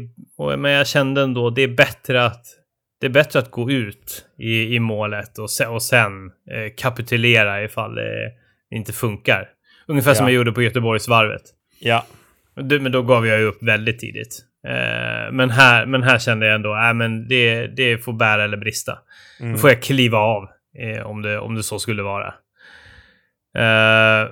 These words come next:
Speaker 1: men, men som sagt var, varmt. Eh, ganska trångt. Starten var ju där vid slottet. Eh,
Speaker 2: Ja, just
Speaker 1: eller
Speaker 2: det.
Speaker 1: slo-, Slottsbron. Ja.
Speaker 2: Mm.
Speaker 1: Eh, eh, jävligt mäktigt. Jag hade bland annat, hade Malin Evelöv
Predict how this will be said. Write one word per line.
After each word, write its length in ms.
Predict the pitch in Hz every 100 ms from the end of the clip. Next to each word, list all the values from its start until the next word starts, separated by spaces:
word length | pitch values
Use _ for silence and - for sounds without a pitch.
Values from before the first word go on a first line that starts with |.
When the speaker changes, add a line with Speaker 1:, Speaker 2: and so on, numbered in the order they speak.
| -
Speaker 1:
men, 520 | 139 131 123 120 117 - -
men 320 | 147 139 131
som 180 | 135 127
sagt 320 | 143 120 -
var, 200 | 120 120
varmt. 800 | 120 120 117 123 135 - - - _ _ _ _ 120
Eh, 720 | 120 117 117 117 113 117 113 -
ganska 500 | - 147 135 - 123
trångt. 640 | - 135 131 143 156 -
Starten 920 | - 117 - 135 135 123 - 135 131
var 200 | 123 123
ju 100 | 127
där 220 | 120 117
vid 360 | 113 117 113 110
slottet. 560 | - 120 113 - 123 135 - - -
Eh, 120 | 117
Speaker 2:
Ja, 160 | 113 113
just 240 | 113 110
Speaker 1:
eller 240 | 117 123
Speaker 2:
det. 60 | 117
Speaker 1:
slo-, 40 |
Slottsbron. 720 | 104 - 120 - - 113 127 123
Ja. 340 | - 113 120 120
Speaker 2:
Mm. 260 | 113 113 120 - - _ _
Speaker 1:
Eh, 840 | 131 120 120 117 117 117 117 117 123 120 _ _ _ _ 139
eh, 260 | 127 127 131
jävligt 280 | 135 120 120
mäktigt. 440 | 127 120 - 120
Jag 100 | 123
hade 680 | 127 123 123 123 120 120 117
bland 240 | 139 139 131
annat, 280 | 120 123 120
hade 240 | 123 117
Malin 420 | 123 131 127 123
Evelöv 540 | 135 117 113 110 127